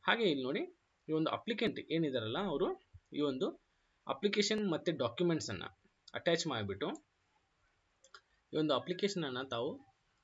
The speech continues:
ಹತ್ತು ಏಳು ಎರಡು ಸಾವಿರದ ಇಪ್ಪತ್ತು on or before ಅಂತ ಹೇಳಿದ್ದಾರೆ.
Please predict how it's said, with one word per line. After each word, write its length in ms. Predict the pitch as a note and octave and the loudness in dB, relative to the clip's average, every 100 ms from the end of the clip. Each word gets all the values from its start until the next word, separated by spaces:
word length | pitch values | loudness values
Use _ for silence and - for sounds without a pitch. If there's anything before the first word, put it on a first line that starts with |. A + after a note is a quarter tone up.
| - | -6
ಹತ್ತು 360 | E3 E3+ - G3+ | -6 -6 -4 0
ಏಳು 200 | E3+ E3 | 2 4
ಎರಡು 200 | C3 C3 | 2 2
ಸಾವಿರದ 280 | D3 C3+ A#2+ | -2 0 -2
ಇಪ್ಪತ್ತು 480 | G#2+ - G#2+ - - _ _ G3+ _ _ _ _ _ _ | -2 -4 -4 -6 -12 _ _ -20 _ _ _ _ _ _
on 180 | - A#2+ | -8 -6
or 140 | B2+ B2 G#2 | -4 -4 -4
before 400 | A2+ A2+ B2+ G#2+ | -4 -4 -4 -2
ಅಂತ 160 | G#2 A2 | -4 -6
ಹೇಳಿದ್ದಾರೆ. 420 | G#2+ G#2+ G2 | -4 -2 -2